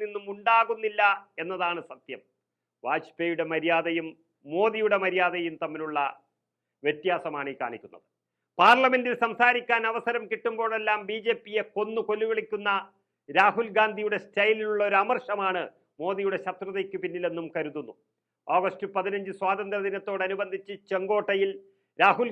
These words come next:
ഗാന്ധിയുടെ ഇരിപ്പിടം സംബന്ധിച്ച വലിയ ചർച്ചകളാണ് കഴിഞ്ഞ രണ്ട് ദിവസമായി നടക്കുന്നത്. പതാക ഉയർത്തൽ പരിപാടിയിലെത്തിയ പ്രതിപക്ഷ നേതാവിന്റെ സീറ്റ് നിശ്ചയിച്ചത് ആരാണ് എന്നെല്ലാമുള്ള ചോദ്യം ഇവിടെ ഉയർന്നിരിക്കുന്നു. ചെങ്കോട്ടയിൽ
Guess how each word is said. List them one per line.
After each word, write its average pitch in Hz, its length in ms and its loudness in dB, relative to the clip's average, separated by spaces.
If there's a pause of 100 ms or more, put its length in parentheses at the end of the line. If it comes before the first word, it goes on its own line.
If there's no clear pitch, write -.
ഗാന്ധിയുടെ 220 460 4
ഇരിപ്പിടം 226 440 -6
സംബന്ധിച്ച 208 400 -6
വലിയ 214 360 0
ചർച്ചകളാണ് 214 720 -2
കഴിഞ്ഞ 208 280 -2
രണ്ട് 202 220 -4
ദിവസമായി 202 520 -2
നടക്കുന്നത്. 180 560 -6 (480)
പതാക 196 360 4
ഉയർത്തൽ 208 400 0
പരിപാടിയിലെത്തിയ 208 840 0
പ്രതിപക്ഷ 202 440 -4
നേതാവിന്റെ 202 560 0 (100)
സീറ്റ് 202 320 -10
നിശ്ചയിച്ചത് 208 640 -2 (440)
ആരാണ് 240 480 4
എന്നെല്ലാമുള്ള 220 760 2 (140)
ചോദ്യം 214 380 -2
ഇവിടെ 196 240 -4
ഉയർന്നിരിക്കുന്നു. 175 600 -4 (440)
ചെങ്കോട്ടയിൽ 196 520 2